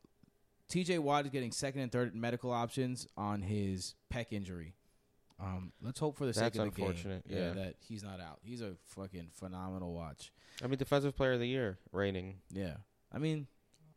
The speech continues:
Speaker 1: uh, that one, that one was arguable, but still,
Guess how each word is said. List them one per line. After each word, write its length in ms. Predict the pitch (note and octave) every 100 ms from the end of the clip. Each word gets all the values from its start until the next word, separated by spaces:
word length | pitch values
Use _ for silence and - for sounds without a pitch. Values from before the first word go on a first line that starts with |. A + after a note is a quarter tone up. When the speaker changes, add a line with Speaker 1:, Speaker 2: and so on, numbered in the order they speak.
| -
Speaker 1:
uh, 100 | G#2+ G#2
that 140 | A2+
one, 120 | G#2+ -
that 100 | A2+
one 160 | A#2 G2+
was 120 | F#2
arguable, 540 | F2+ F#2+ F2 E2 - - _
but 220 | G#2+ G2 - _ _ _ _
still, 420 | - - A#2+ G2